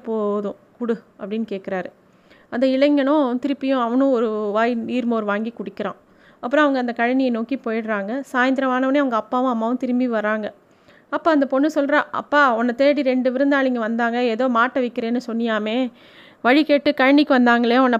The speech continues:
பார்த்தாங்களா?" அப்படின்னு கேக்குறா. அவங்க அப்பாவும் காலை கழுவிட்டு, "வந்தாங்க, வந்தாங்க, வந்து பார்த்துட்டு போயிட்டாங்க, சொல்லி விடுறோன்னு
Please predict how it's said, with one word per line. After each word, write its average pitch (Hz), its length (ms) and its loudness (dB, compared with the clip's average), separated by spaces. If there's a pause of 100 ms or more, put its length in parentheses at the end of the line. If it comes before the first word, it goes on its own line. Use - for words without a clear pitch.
பார்த்தாங்களா?" 240 480 0
அப்படின்னு 240 280 -4
கேக்குறா. 233 300 -4 (380)
அவங்க 233 280 -4
அப்பாவும் 269 520 0
காலை 269 320 0
கழுவிட்டு, 247 360 -2
"வந்தாங்க, 240 360 0
வந்தாங்க, 254 400 0
வந்து 226 240 -2
பார்த்துட்டு 247 340 -4
போயிட்டாங்க, 226 480 -2
சொல்லி 254 320 -2
விடுறோன்னு 233 360 0